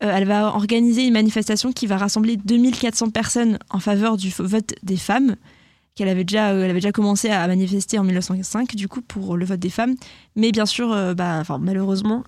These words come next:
la guerre va arrêter mom-, momentanément le mouvement. Et elle va même souhaiter, en fait, elle souhaite unifier les, les associations suffragistes en une entente fédérale pour, euh, le suffrage des femmes, c'est-à-dire qu'elle veut que, pour avoir plus de pouvoir, elle veut, enfin, tous s'unir pour être plus nombreux et, euh,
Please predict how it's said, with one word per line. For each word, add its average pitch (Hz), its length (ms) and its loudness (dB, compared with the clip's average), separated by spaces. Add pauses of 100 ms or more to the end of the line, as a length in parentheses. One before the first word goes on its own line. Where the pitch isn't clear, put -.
la 190 100 -2
guerre 208 200 -2
va 190 180 0
arrêter 202 320 0
mom-, 208 320 2
momentanément 208 680 0
le 196 100 2
mouvement. 202 400 2 (640)
Et 214 80 -4
elle 208 120 2
va 214 60 2
même 247 160 2
souhaiter, 247 440 -2
en - 20 -6
fait, 226 140 -2
elle 196 100 0
souhaite 247 340 -4
unifier 233 560 0
les, 208 60 -2 (160)
les 202 160 -4
associations 220 460 -4
suffragistes 214 760 -6 (560)
en 214 100 -2
une 214 140 2
entente 220 260 -4
fédérale 214 580 0
pour, 202 280 -6
euh, 185 100 0
le 185 120 0
suffrage 190 380 -6
des 185 120 -2
femmes, 214 220 -2
c'est-à-dire 214 320 -2
qu'elle 185 180 -2
veut 214 220 -4
que, - 120 -16 (320)
pour 240 140 -4
avoir 226 180 2
plus 226 180 0
de 202 100 -2
pouvoir, 226 340 0
elle 202 60 0
veut, 196 120 -2
enfin, 190 320 -2 (100)
tous 269 140 -6
s'unir 240 640 0
pour 214 180 -4
être 190 120 -4
plus - 140 -2
nombreux 226 520 0
et, 190 240 0
euh, 185 140 -2